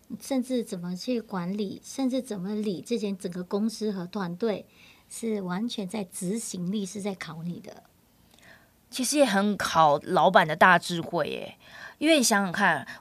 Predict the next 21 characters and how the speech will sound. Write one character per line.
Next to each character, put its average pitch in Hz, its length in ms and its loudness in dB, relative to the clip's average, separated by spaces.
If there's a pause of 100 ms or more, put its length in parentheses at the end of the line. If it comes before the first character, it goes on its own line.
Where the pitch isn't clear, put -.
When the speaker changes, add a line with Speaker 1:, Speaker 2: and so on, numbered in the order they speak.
(100)
Speaker 2:
比 214 80 0
如 202 80 8
说 233 140 4
眼 196 220 2
前 190 240 2
有 165 160 4
一 175 60 2
个 180 140 4 (120)
业 240 180 4
务 220 380 2
能 196 180 2
力 226 180 0
超 262 380 4
级 190 200 -2
好 170 140 -2
的 165 80 -2
超 220 240 6
强 180 220 2
业 185 160 2
务 175 160 -2
员， 143 180 -4